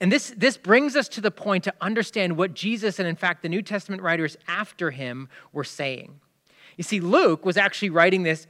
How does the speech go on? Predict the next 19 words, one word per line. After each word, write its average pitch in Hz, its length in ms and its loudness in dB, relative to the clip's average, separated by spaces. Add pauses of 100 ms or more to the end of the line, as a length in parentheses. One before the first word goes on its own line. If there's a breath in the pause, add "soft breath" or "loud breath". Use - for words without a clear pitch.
after 143 260 -2
the 156 80 -2
fact, - 420 -6
right? 135 300 -6 (360)
After 202 380 2
Jesus' 147 380 -8
life, 143 240 -4
after 208 260 -2
he 196 80 0
had 175 100 2
said 180 120 -6
all 165 80 -4
these 156 160 -8
things, 147 260 -6
and 131 80 -12
these 151 160 -6
things 160 240 -8
were 156 80 -4
now, 160 240 4